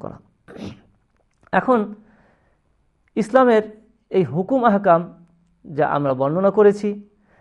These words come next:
সেই হুকুম আহকাম পাঁচ ধরনের: ওয়াজিব, হারাম, মুস্তাহাব, মাকরুহ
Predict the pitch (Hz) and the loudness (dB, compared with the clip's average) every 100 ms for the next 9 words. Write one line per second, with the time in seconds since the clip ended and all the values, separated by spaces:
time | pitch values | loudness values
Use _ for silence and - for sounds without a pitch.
0 | _ _ 202 - 151 202 277 240 233 214 | _ _ -2 -2 -2 0 2 2 2 0
1 | 214 - - _ _ _ _ _ _ _ | -2 -6 -20 _ _ _ _ _ _ _
2 | _ _ - 165 165 - - 180 190 165 | _ _ -2 -2 -2 -14 -20 -20 -20 -14
3 | 147 139 107 95 - _ _ _ _ _ | -6 -4 -4 -8 -16 _ _ _ _ _
4 | _ _ _ _ 120 131 131 156 170 - | _ _ _ _ -2 0 2 -2 -6 -14
5 | _ _ _ _ _ _ _ _ _ _ | _ _ _ _ _ _ _ _ _ _
6 | _ _ _ _ _ _ _ _ _ - | _ _ _ _ _ _ _ _ _ -4
7 | 135 143 156 190 - _ _ _ _ _ | 2 4 4 0 -12 _ _ _ _ _
8 | _ - 139 143 165 165 175 - - _ | _ -10 -10 -4 -2 0 -2 -6 -20 _
9 | _ _ _ 147 165 165 208 | _ _ _ -6 -4 -2 -2